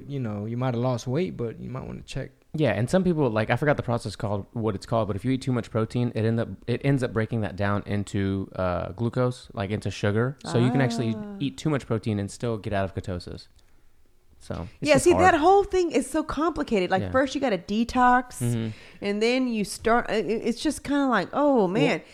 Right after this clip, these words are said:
Speaker 3: As it is, as it is, for me, I, I guess once you figure it out and you know how to do it, it probably is great for you. You know what I'm
Speaker 2: Mm-hmm.
Speaker 3: saying? 'Cause once you figure it out.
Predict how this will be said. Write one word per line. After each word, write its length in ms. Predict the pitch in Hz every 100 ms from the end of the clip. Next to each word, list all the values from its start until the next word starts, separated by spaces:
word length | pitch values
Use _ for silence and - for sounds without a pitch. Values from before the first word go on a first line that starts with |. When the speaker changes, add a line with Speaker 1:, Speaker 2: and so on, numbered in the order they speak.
| - -
Speaker 3:
As 180 | 339 349
it 120 | 294
is, 580 | 403 440 277 311 - - -
as 180 | 247 240
it 180 | 254 -
is, 440 | 359 262 214 - -
for 120 | 254
me, 280 | 269 320 -
I, 80 | 226 269
I 80 |
guess 260 | 262 392 -
once 280 | 294 339 -
you 80 | 320
figure 300 | 262 240 233
it 100 | 180
out 280 | 180 226 214
and 100 | 202
you 60 |
know 120 | 208
how 120 | 214 202
to 80 |
do 220 | 165 185 208
it, 120 | 233
it 140 | 185 -
probably 500 | 202 208 185 180 160
is 140 | -
great 320 | - 160 190
for 100 | 254
you. 200 | 254 269
You 160 | 262 214
know 60 | 208
what 20 |
I'm 60 |
Speaker 2:
Mm-hmm. 60 | 202
Speaker 3:
saying? 140 | 226 202
'Cause 120 | 180
once 180 | 196 185
you 60 |
figure 220 | 180 165 160
it 80 |
out. 240 | 214 170